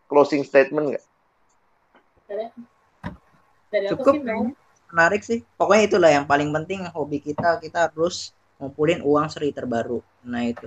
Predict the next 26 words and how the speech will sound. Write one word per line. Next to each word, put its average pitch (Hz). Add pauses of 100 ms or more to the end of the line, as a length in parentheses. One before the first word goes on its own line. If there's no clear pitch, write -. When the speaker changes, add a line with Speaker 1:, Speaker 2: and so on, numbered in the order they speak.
Speaker 3:
itu 117 (340)
hobi 120
paling 120
bagus 120
lah. 120 (400)
Selain 131
itu, -
Speaker 1:
<laughs> 180
Speaker 3:
bukan 185
ada 135
Speaker 1:
Ernest 147
Speaker 2:
Tetep 139
Speaker 1:
duit 151
Speaker 2:
ya, 330
Speaker 1:
mulu 226
Speaker 2:
Mas, 381
ya. 247
Speaker 1:
nih. 233
Ernest 202
duit 165
mulu 185
ya. 165 (1700)
Speaker 2:
Money -
oriented 247
ya. 214 (1040)
Speaker 1:
Ya, 127